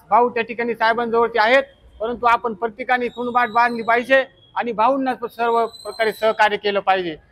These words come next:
आज प-, तालुक्यामध्ये काय परिस्थिती आहे, काल मी त्या ठिकाणी अकोला तालुक्यामध्ये होतो, हजार दीड हजार लोक त्या ठिकाणी नुसतं एक फोनवरती त्या ठिकाणी भाऊच्या कार्यालयामध्ये जमले.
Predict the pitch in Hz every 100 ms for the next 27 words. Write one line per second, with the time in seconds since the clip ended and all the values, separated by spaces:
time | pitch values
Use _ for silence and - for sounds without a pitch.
0 | _ _ _ 175 247 220 - 226 220 247
1 | 247 247 247 247 247 254 247 240 247 233
2 | 226 214 190 - - - - 220 240 240
3 | 247 247 233 233 240 240 233 214 240 233
4 | 233 233 233 233 226 226 226 220 - 214
5 | 247 240 240 226 240 247 233 226 247 240
6 | _ _ - 220 233 240 247 247 226 240
7 | 254 247 247 226 254 262 247 254 247 247
8 | 247 233 226 233 233 226 208 - _ 202
9 | 220 240 240 240 226 220 220 269